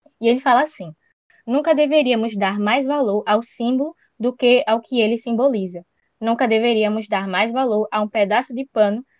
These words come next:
do que à vida humana." Então, fica aí essa reflexão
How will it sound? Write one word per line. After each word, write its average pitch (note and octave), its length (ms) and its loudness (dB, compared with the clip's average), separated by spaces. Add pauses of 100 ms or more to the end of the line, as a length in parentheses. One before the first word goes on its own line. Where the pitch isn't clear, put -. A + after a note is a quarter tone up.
(160)
do C4+ 100 -2
que C4+ 120 2
à A#3 100 8
vida A3+ 220 0
humana." E3+ 360 -6 (800)
Então, G#3 400 -2
fica A#3 280 -6
aí G#3+ 140 4
essa G#3+ 220 0
reflexão G#3+ 880 -4